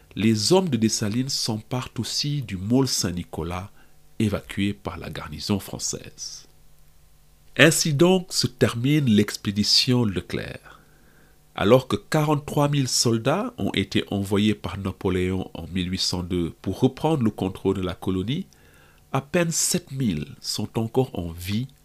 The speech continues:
quand l'armée française en déroute évacue la colonie. Et si on prend en compte les renforts envoyés entre mille huit cent deux et mille huit cent trois,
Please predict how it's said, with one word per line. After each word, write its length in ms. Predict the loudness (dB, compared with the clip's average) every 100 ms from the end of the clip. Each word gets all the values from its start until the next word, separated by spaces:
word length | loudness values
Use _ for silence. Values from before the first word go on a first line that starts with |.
| _
quand 160 | 0 2
l'armée 320 | 2 0 -2
française 640 | -2 -8 -8 -4 0 0 -2
en 80 | -8
déroute 580 | -6 -6 -4 -6 -8 -14 -4 0
évacue 640 | 0 0 -4 -4 -2 -2
la 120 | -6
colonie. 440 | -10 -8 -8 -10 -20 -20 -20 -20 -20 -20 -20 -20 _
Et 60 | -6
si 300 | 0 2 4
on 80 | 2
prend 380 | 2 0 0 -2
en 100 | -8
compte 380 | -4 -2 -2 0
les 140 | -2
renforts 600 | 0 -2 0 6 6 6 -2
envoyés 760 | 0 0 4 4 6 4 2 -4 -8
entre 240 | -8 -8
mille 260 | -4 -2 0
huit 100 | -2
cent 280 | 0 0 0
deux 320 | 0 2 2
et 80 | -2
mille 200 | -6 -6
huit 60 |
cent 200 | -8 -10
trois, 420 | -12 -4 -4 -4